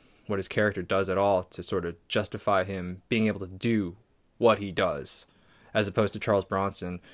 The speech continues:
Um, we can get into their backgrounds a little bit. So Charles Bronson, he's a war vet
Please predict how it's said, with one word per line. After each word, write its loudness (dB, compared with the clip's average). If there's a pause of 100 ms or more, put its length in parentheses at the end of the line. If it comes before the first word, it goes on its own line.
(200)
Um, 2
we 6
can 6
get 12
into 2
their 2
backgrounds 6
a -4
little 0
bit. 0
So 4
Charles 8
Bronson, 2 (460)
he's -2
a -2
war 12
vet 0